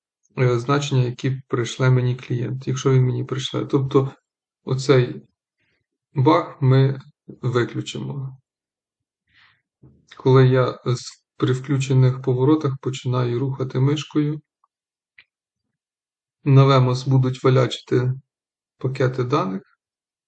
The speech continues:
але я їх буду н-,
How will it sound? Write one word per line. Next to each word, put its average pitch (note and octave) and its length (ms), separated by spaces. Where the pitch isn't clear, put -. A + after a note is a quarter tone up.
але E3 340
я C#3 240
їх C3+ 340
буду B2+ 460
н-, B2 140